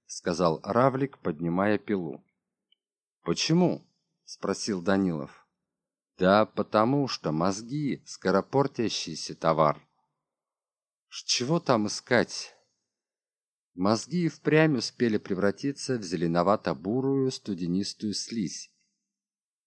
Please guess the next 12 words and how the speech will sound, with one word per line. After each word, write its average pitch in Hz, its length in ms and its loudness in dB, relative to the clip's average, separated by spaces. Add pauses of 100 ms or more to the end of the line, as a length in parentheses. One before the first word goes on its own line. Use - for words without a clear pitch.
(600)
«Трансмуральный 120 1200 2
нижний 107 720 -4
инфаркт», - 840 0 (300)
подвел 90 480 0
итог 143 380 -2
судмедэксперт, 107 1120 -2
заканчивая 104 760 -2
вскрытие. 80 720 -8 (300)
«Смерть 156 800 0
от 131 280 0
естественных 98 960 -2
причин». 82 640 -6